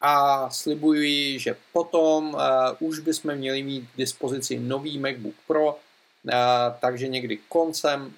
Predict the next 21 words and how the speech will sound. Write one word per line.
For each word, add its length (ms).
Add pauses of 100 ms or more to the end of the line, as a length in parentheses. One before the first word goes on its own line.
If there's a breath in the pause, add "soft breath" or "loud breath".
eh, 180
listopadu 600
se 160
můžete 380
těšit 440
na 120
díl, 600
eh, 60 (400)
o 100
MacBookcích 840 (120)
Pro, 360 (460)
o 120
tom, 280
jak 200
funguje, 640 (100)
eh, 40 (260)
Touch 260
Bar, 480
Touch 200
I 180
D 280